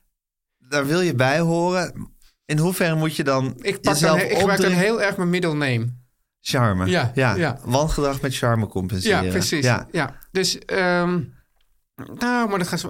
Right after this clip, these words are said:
Speaker 2: van, "Oh ja, oh, dat lijkt me ook wel leuk eigenlijk." Zo, weet je wel, zo. En, eh, toen was het eerst van, "Nou, we gaan nu nog, we gaan wel," het was vorig jaar,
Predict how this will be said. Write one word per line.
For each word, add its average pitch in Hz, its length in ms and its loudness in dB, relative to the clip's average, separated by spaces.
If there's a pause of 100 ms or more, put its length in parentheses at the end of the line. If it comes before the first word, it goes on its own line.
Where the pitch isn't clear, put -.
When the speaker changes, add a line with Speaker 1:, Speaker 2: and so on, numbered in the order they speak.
(100)
Speaker 2:
van, 285 120 -6
"Oh 302 280 -2
ja, 277 380 -4
oh, 269 320 -2
dat 202 120 -2
lijkt 147 240 -2
me 131 80 -4
ook 175 180 -4
wel 302 180 -4
leuk 277 280 -4
eigenlijk." 180 480 -4
Zo, 165 240 -2
weet 131 160 -4
je 151 60 -6
wel, 165 120 -4
zo. 123 320 -4 (480)
En, 190 220 -4
eh, 175 180 0 (760)
toen 196 140 -4
was 185 140 0
het 185 80 -6
eerst 175 120 -4
van, 180 100 -8
"Nou, 196 200 -2
we 170 60 -4
gaan 170 260 0
nu 196 140 0
nog, 190 260 -4
we 165 60 -6
gaan 165 280 -4
wel," 170 240 -2
het 156 120 -10
was 160 260 -4 (220)
vorig 151 400 -4
jaar, 139 380 -2